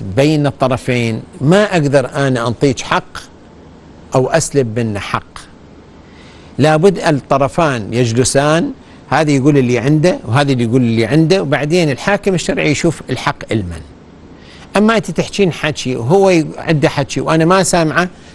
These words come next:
فما يمكن أن نقول شيئاً، ماذا؟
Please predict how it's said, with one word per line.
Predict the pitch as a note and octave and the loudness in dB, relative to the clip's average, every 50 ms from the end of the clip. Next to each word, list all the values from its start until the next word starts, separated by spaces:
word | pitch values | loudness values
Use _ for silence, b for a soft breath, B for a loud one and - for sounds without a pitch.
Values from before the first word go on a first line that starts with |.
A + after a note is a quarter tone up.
| B B B | B B B
فما | - D#3 E3+ G#3 | 0 2 4 4
يمكن | A#3 B3 A3+ G#3+ G3 D#3 - - D#3+ C#3+ C3+ | 6 6 6 4 4 2 0 0 0 0 0
أن | - - D3 C#3+ C#3 C3+ | 0 0 0 2 2 2
نقول | C#3 - - E3 E3 C#3+ A#2 | 0 0 2 2 2 2 2
شيئاً، | - - F3 F3+ F#3+ F#3+ F#3 F3+ F#3+ F#3+ F#3+ F3+ F3+ - - - - | 0 0 2 2 2 2 2 0 0 0 -2 -4 -6 -12 -20 -8 -2
ماذا؟ | - D#3 E3 E3+ D#3 D#3+ D#3 D#3+ D#3 - | 0 2 2 4 4 2 2 2 0 -4